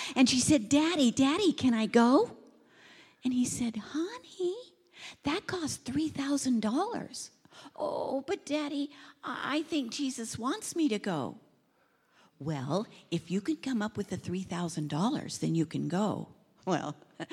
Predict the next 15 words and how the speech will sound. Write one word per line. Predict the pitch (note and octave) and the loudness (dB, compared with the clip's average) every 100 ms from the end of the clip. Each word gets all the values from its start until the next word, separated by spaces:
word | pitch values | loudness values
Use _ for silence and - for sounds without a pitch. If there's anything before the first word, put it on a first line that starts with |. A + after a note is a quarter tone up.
| - - E4+ | -12 -12 -6
she | B3+ B3 | 2 4
knew | G#3+ | 6
the | F3+ | 4
right | F3 D3 | 2 2
people | A3+ F#3 E3 | 0 0 -2
to | E3+ | -2
call, | D4 B3+ A#3 G3+ | 4 6 6 6
and | G3 | 2
pretty | E3+ C4 | 2 2
soon | F#3 F#3 E3 | 2 2 2
she | - E3 | 2 0
was | D#3 | 0
on | D#3+ D3 | 0 0
the | C3+ | -2
team. | E3 C#3+ - | 0 -2 -2